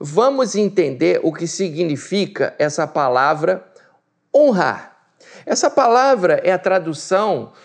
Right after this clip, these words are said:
do termo kavod em hebraico. É preciso que você saiba que o, a Bíblia não foi escrita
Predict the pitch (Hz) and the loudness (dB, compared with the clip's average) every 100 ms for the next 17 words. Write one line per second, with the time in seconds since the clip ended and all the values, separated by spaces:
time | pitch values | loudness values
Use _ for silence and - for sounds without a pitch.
0 | - _ _ 127 151 170 170 175 175 185 | -20 _ _ -18 -6 -6 -2 0 2 2
1 | 185 196 190 - - _ _ 175 160 123 | 2 2 0 -4 -18 _ _ -2 -2 2
2 | 170 143 104 - - _ _ _ _ _ | 2 2 0 -10 -20 _ _ _ _ _
3 | _ _ _ 151 151 135 143 123 101 - | _ _ _ -4 -2 0 2 0 -2 -10
4 | 65 - _ - 131 139 143 139 151 151 | -20 -20 _ -20 -16 -10 -8 -4 -2 0
5 | 175 170 170 208 202 185 220 233 - _ | -2 0 0 0 -4 -2 -2 -2 -8 _
6 | - 151 156 202 240 269 269 254 247 208 | -6 -2 -2 0 2 2 2 2 2 -2
7 | - 196 208 214 269 | -4 0 0 0 -4